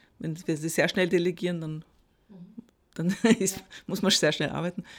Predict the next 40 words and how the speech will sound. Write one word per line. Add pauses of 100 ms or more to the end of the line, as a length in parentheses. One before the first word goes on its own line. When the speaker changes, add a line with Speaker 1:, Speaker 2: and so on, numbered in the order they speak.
(160)
Speaker 1:
Gibt's
keine
Ruhepausen
vielleicht? (220)
Also
in,
inwiefern, (300)
glaubst
du,
wird
das
so
sein,
dass
A-I-Systeme,
wenn
sie (140)
eben
mit
Arbeits-, (140)
ähm,
Plätzen (100)
in
Verbindung
vorkommen, (440)
ähm, (240)
transparent
sein
müssen,
damit
zum
Beispiel
der
Betriebsrat (280)
einen
Einspruch
einlegen
kann, (100)
wie
eben